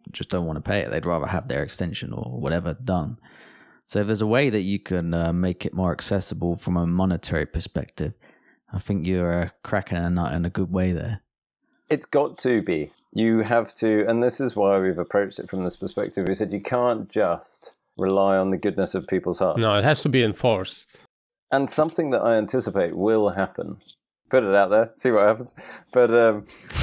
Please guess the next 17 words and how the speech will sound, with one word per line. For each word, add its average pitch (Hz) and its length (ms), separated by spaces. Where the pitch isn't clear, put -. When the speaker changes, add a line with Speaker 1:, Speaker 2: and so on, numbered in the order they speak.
Speaker 2:
<laughs> - 540
at 147 100
the 151 80
moment, 139 420
our 117 120
car 135 340
tax - 300
is 87 140
based 92 500
on 95 180
the 92 80
amount 92 300
of 82 100
C 95 180
O 87 80
two 87 200
emissions. - 500